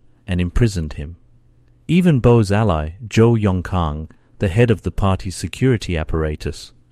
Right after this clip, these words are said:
was expelled from the party and given a life sentence. Since Xi Jinping came to power in two thousand twelve, the C C P has aimed to consolidate power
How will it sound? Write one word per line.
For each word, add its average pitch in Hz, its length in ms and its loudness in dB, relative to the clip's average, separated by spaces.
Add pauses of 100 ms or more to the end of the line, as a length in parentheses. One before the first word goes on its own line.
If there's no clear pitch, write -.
(200)
was 123 180 2
expelled 135 540 0
from 87 200 -6
the 80 100 -6
party 78 540 -4 (100)
and 92 180 -6
given 95 320 0
a 80 80 -4
life 82 320 -4
sentence. - 640 -10 (920)
Since - 320 -2
Xi 135 240 -2
Jinping 120 480 -2
came 117 200 -2
to - 100 -8
power 120 340 -2
in 101 80 -4
two 110 160 -2
thousand 117 480 -4
twelve, 76 480 -6 (480)
the 101 80 -4
C 131 200 -4
C 117 220 -4
P 80 340 -4
has 85 280 -6
aimed 104 400 -2
to 104 80 -6
consolidate 101 680 -2
power 76 360 -4